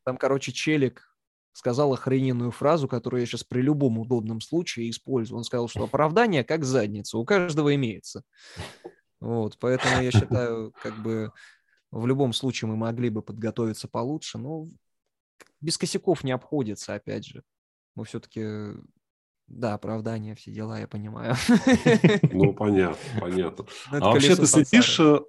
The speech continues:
Speaker 2: <clears throat> следишь ли ты за отечественной стоунер-сценой? И есть ли какие-то команды, которые ты хотел бы прям отметить?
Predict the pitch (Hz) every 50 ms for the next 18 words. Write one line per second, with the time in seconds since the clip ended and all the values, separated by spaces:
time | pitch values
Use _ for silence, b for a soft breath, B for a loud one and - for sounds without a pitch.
0 | _ - - 160 135 123 120 120 - - 135 131 170 208 - 170 147 - 139 117
1 | 104 110 113 110 110 110 107 104 104 104 101 98 98 - 98 - - 139 139 -
2 | - - - - 104 92 90 - - 104 101 98 95 92 90 85 - - - -
3 | - 117 113 127 147 143 117 98 90 90 87 90 90 90 90 87 87 87 92 92
4 | 92 110 123 117 - 117 95 - - 104 - - - - 95 101 107 113 110 107
5 | - - - - 92 90 85 - - - - - - - 95 90 85 80 - -
6 | - - 87 82 - - 104 98 90 90 - 85 - - -